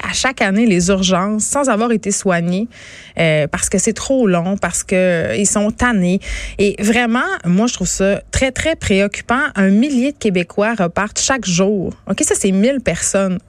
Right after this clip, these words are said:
<laughs> au Québec, là, hein, euh, qui repart de la salle d'urgence d'un hôpital sans jamais avoir été vu par un médecin. OK ? Euh, et là, je sais pas, euh,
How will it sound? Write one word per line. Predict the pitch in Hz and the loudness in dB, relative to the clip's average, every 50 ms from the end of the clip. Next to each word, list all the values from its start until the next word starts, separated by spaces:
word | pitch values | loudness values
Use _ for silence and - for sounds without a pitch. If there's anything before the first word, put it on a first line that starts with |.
| _ _ | _ _
<laughs> | - 190 - - 214 185 - - - | -10 -6 -4 -4 -4 -4 -6 -6 -6
au | |
Québec, | 185 240 - 220 - 175 190 294 - - | -4 -2 -2 0 0 0 0 -2 -2 -2
là, | 262 262 285 294 285 254 - - - - - | 0 0 0 0 -4 -8 -14 -14 -14 -6 -2
hein, | 208 220 254 311 - - - - - - - - - - - | 0 0 0 -2 -6 -12 -10 -10 -8 -8 -8 -8 -6 -2 0
euh, | 185 185 - - - - | 2 2 2 -2 -4 -2
qui | - - | 0 2
repart | 247 254 269 240 - 330 370 339 | 2 2 0 0 0 -2 0 2
de | 247 | 0
la | 196 185 | 0 0
salle | 180 - 233 233 233 | 0 0 0 0 2
d'urgence | 214 196 196 196 202 233 247 269 240 | 2 0 0 0 0 0 -2 0 0
d'un | 208 185 180 | 2 2 2
hôpital | 180 180 - - - 226 220 254 262 247 | 0 -4 -6 -4 -2 -2 -2 0 -2 -2
sans | - 233 208 | -2 0 0
jamais | 202 220 240 262 370 | 0 0 0 -2 -2
avoir | 381 330 208 214 233 226 | -2 0 0 2 2 0
été | 202 - 175 180 | 0 -2 -2 -2
vu | 170 185 240 | 0 -2 0
par | 240 - 185 175 175 190 | 0 0 -2 0 0 0
un | 202 220 226 226 - - - - | 0 0 -2 -4 -10 -16 -8 -2
médecin. | 180 175 185 196 190 - - - - - 175 175 - - _ - - - - - - - - | 0 2 4 2 2 0 -2 -4 -4 -2 -4 -6 -8 -10 _ -20 -18 -18 -18 -20 -8 -6 -4
OK ? | 165 - - 247 262 277 269 - - - - - - - | -4 -2 -2 -2 -2 -2 -4 -8 -14 -18 -18 -8 -2 0
Euh, | 185 180 170 - - - - - _ _ _ - | 2 2 2 -2 -4 -10 -20 -20 _ _ _ 0
et | 214 214 | 2 2
là, | 240 302 | 2 2
je | 285 247 | 2 0
sais | 190 - 185 | -2 -2 -4
pas, | 180 - 254 262 269 254 | -2 0 0 2 2 2
euh, | 202 180 175 170 170 170 165 170 170 - | 2 2 2 2 2 2 0 0 -2 -2